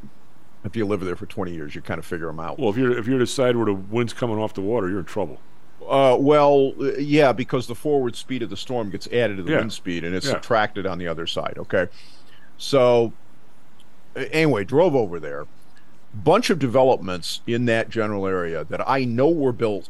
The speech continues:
Speaker 1: after I bought my house. They weren't there when I moved there.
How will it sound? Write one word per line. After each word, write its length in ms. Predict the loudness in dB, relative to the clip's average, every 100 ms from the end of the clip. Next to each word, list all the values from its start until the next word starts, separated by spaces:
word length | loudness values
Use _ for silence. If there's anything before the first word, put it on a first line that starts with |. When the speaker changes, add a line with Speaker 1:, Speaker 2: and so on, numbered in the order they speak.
| -4
Speaker 1:
after 480 | -2 -2 -4 -6 -2
I 220 | 0 0
bought 460 | -2 -2 -2 -2
my 260 | -6 -4 -4
house. 540 | -6 -8 -8 -10 -10 -10 -10 -10 -10 -4
They 100 | -4
weren't 400 | 2 2 2 2
there 240 | 4 4
when 220 | 0 -2
I 240 | -2 -2 -4
moved 460 | -6 -6 -6 -8 -8
there. 280 | -10 -10